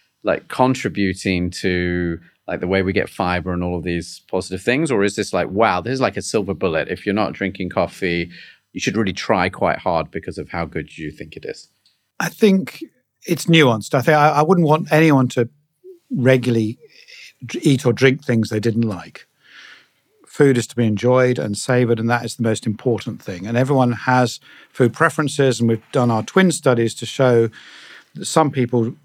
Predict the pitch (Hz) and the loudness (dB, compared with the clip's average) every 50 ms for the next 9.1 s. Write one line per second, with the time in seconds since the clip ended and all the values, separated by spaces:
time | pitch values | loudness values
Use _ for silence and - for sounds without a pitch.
0 | _ _ - - 127 110 110 110 110 113 110 107 104 107 - _ _ - - - | _ _ -4 -2 0 0 0 -2 -2 -4 -4 -4 -4 -6 -10 _ _ -20 -20 -14
1 | - - 113 123 117 - - - 156 151 147 - - 131 117 - - - - 160 | -10 -6 -4 -4 -4 -2 0 0 0 0 0 -4 -4 -4 -4 -4 -4 0 2 4
2 | 151 139 120 110 110 104 104 - - 165 170 170 165 151 131 120 113 113 _ _ | 4 2 0 0 -6 -6 -4 2 4 4 4 4 2 2 0 0 0 -2 _ _
3 | _ - - - _ _ _ 127 123 113 101 - _ 110 117 - - 131 117 - | _ -20 -20 -20 _ _ _ 0 0 0 0 2 _ 4 4 4 4 -2 -2 0
4 | - 131 123 120 117 110 113 113 101 - 101 90 - - 147 151 156 165 180 175 | 0 0 2 2 2 2 2 0 -2 -2 -8 -12 -6 -2 0 0 0 0 -2 -6
5 | 175 - - - - - _ - 110 107 101 - 117 123 143 139 131 143 135 131 | -8 -10 -18 -20 -20 -16 _ -4 -2 -2 0 2 2 2 2 2 0 -2 -4 -2
6 | - 127 120 113 110 120 330 359 254 127 131 127 117 - 156 156 156 139 - - | 0 0 2 2 0 -4 -8 -8 -2 0 0 0 0 -2 2 2 2 2 2 -4
7 | 117 98 95 95 101 101 110 104 98 - - - 113 101 98 110 139 151 151 139 | -4 -4 -4 -6 -6 -6 -6 -8 -8 -8 -6 -6 -6 -6 -2 2 4 6 6 6
8 | 131 117 113 110 - 127 110 104 101 - - 117 104 107 104 95 87 85 82 - | 4 4 0 -4 -4 -6 -8 -6 -6 -4 -4 -4 -4 -4 -6 -8 -10 -12 -16 -20
9 | - - | -20 -20